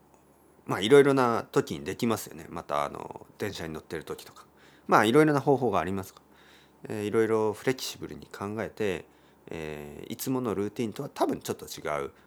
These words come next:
ルーティンになると思いますよね。例えばなんかこう、暗記デックで一日十個の新しい単語を覚えるみたいな、そういうルーティンは結構難しくなったりします。あの、多分旅行中に新しいボキャブラリーが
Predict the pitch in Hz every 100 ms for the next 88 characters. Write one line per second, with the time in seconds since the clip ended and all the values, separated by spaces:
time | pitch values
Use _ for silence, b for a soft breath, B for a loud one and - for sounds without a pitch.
0 | _ 95 90 - 76 - - _ _ _
1 | _ 92 82 76 - 95 85 76 69 -
2 | - 147 - b b b _ _ - 151
3 | 208 123 107 87 - 76 - 120 120 123
4 | 113 113 - 92 85 80 78 71 B B
5 | - 113 131 127 113 110 135 - 101 85
6 | 82 110 113 123 98 101 92 90 87 113
7 | 101 95 95 92 87 - B B - 185
8 | 202 190 185 190 165 127 135 90 - -
9 | - 82 82 101 101 110 - 95 92 -
10 | - - - - _ b b b b b
11 | b b _ - 113 101 98 - - -
12 | - - 135 92 82 95 - 127 123 123
13 | 120 117 104 127 135 - 123 87 - 92
14 | 95 87 76 82